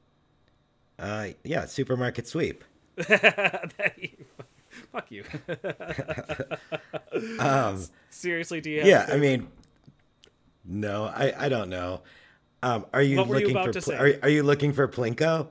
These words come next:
Speaker 2: You were gonna say Plinko, weren't you?
Speaker 1: I mean, just because I think that's the one that I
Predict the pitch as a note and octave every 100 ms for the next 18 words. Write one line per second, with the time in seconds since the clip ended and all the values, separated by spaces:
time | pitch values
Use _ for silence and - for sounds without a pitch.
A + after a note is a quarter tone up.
0 | - F#3 F#3 E3+ E3+ D#3+ D#3 D#3+ D3 D3
1 | C#3+ D3+ A2+ A2+ A#2+ B2+ G2+ A#2 C#3+ B2+
2 | E3 F#3 F#3 D#3+ G3+ G3+ F3 D#3+ B2+ B2
3 | A#2+ A2+ - A2+ - A2 G2+ G#2 G2+ F2+
4 | F2